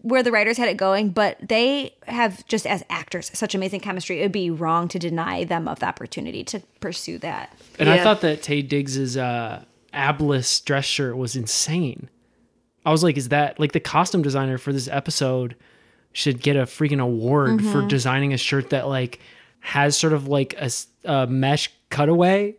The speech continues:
Speaker 2: for the abs,
Speaker 1: Yeah.
Speaker 2: but still is professional.
Speaker 3: Well,
Speaker 1: It
Speaker 3: he
Speaker 1: look-
Speaker 3: wore a tie over it.
Speaker 1: Yeah.
Speaker 3: Um,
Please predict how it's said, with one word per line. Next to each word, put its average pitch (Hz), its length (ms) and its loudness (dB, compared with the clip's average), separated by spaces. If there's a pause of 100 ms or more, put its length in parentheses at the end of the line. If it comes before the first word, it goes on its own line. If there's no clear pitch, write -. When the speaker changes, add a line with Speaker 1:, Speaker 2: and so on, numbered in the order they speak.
Speaker 2:
for 156 260 0
the 139 140 0
abs, 220 560 0
Speaker 1:
Yeah. 196 340 -2 (160)
Speaker 2:
but 170 200 4
still 165 720 4
is 143 320 0 (340)
professional. 143 600 0 (240)
Speaker 3:
Well, 233 100 4
Speaker 1:
It - 40 8
Speaker 3:
he 302 40 8
Speaker 1:
look- 302 100 6
Speaker 3:
wore 285 140 8
a 269 60 6
tie 277 280 2
over 262 280 -2
it. - 180 -8
Speaker 1:
Yeah. - 360 0 (440)
Speaker 3:
Um, 165 340 -4